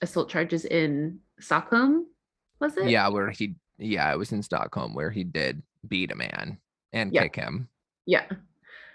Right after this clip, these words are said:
Speaker 1: Um, I just find it, like, very surprising that he would have, like, gotten into any kind of, like, altercation after being partnered with Rihanna.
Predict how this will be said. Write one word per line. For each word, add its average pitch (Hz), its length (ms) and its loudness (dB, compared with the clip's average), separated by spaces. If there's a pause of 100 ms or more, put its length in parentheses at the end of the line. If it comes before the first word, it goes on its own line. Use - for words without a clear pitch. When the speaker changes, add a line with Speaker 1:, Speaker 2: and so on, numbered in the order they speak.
(260)
Speaker 1:
Um, 156 560 6 (720)
I 208 140 6
just 269 180 2
find 311 220 6
it, 330 140 6
like, 226 180 4
very 175 260 6
surprising 170 600 0
that 175 140 0
he 175 200 0
would 160 160 2
have, 156 140 -4
like, 151 240 -2 (160)
gotten 160 320 2
into 165 880 4 (840)
any 170 240 2
kind 170 280 2
of, 165 80 0
like, 165 180 2
altercation 220 960 0 (840)
after 170 260 2
being 190 180 4
partnered 156 320 0
with 147 180 -6
Rihanna. 147 680 0